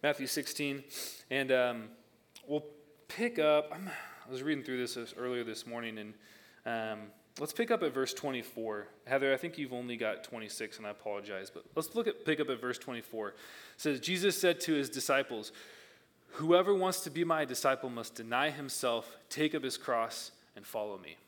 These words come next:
For whoever wants to save their life will lose it, but whoever loses their life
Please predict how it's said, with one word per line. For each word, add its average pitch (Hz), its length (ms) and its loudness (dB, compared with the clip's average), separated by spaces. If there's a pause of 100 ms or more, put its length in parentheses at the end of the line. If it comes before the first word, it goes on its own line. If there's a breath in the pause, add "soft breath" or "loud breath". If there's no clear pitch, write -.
(1120 loud breath)
For 160 180 4
whoever 160 400 8
wants 156 300 0
to 139 100 -6
save 143 400 2
their 135 120 2
life 127 300 4
will 143 120 -2
lose 147 240 2
it, - 260 -8
but 123 140 -2
whoever 131 280 2
loses 147 440 0
their 120 120 2
life 110 340 -2